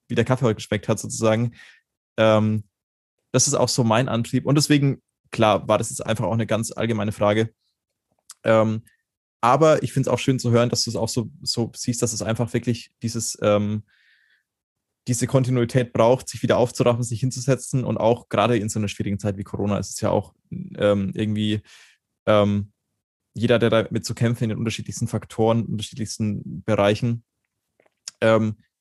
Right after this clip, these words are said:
faktisch entstehen echt immer coole Dinge. Und, ähm,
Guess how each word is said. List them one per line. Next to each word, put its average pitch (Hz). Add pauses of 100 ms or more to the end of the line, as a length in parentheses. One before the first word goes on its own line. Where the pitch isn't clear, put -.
(120)
faktisch -
entstehen 117
echt -
immer 120
coole 123
Dinge. 131 (460)
Und, 110
ähm, 101